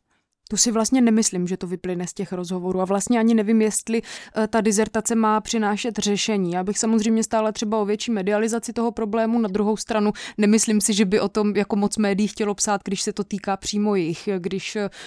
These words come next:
budu mluvit třeba o té kauze Rohlík, které se, eh, chopil právě Deník N, tím, že vlastně, eh, tam kurýři pracují, eh, pro tuto jedinou firmu jako vlastně podnikatele na O S V Č, tak, eh, ne náhodou právě se téhleté kauzy chopil Deník N, protože ten vlastně jako jeden z mála svoje novináře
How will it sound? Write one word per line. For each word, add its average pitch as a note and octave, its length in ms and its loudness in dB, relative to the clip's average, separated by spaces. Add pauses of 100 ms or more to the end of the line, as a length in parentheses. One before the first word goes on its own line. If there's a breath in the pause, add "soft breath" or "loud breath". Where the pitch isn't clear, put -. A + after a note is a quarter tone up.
(120)
budu A3 140 2
mluvit G#3+ 380 2
třeba G#3 280 0
o G3+ 100 0
té G#3+ 240 -2
kauze G#3 340 0
Rohlík, G#3 480 0
které G#3+ 280 -4
se, - 140 -4
eh, G#3+ 180 -2 (420)
chopil G3+ 380 -4
právě G3+ 320 -2
Deník G3 360 0
N, G3 320 -2
tím, G#3+ 200 -2
že G#3 120 0
vlastně, G3 380 -4 (300 loud breath)
eh, G#3 100 -2
tam G3+ 200 0
kurýři G#3 420 0
pracují, G#3 680 -4
eh, G3 320 -6
pro G3+ 160 -6
tuto G3+ 240 -6
jedinou G3 300 -2
firmu G3 400 -4 (240 loud breath)
jako G3 220 -4
vlastně F#3+ 280 -2
podnikatele G3+ 600 -2
na G3 100 0
O F#3+ 60 -4
S - 100 -6
V G3+ 120 -6
Č, G#3+ 140 -6
tak, G#3 140 -10 (120)
eh, G#3+ 40 -2 (340)
ne G#3 180 2
náhodou G#3 400 4
právě E3 320 -4
se F3 100 -6
téhleté F3 380 -6
kauzy F3+ 380 -6
chopil F#3 300 -6
Deník F3+ 320 -2
N, F3+ 120 -4
protože F3 340 -8
ten F3 240 -4
vlastně F3 280 -6
jako F3 140 -6
jeden F3+ 200 -2
z F3+ 40 -6
mála F3 300 -2
svoje F#3+ 220 -6
novináře F3 220 -6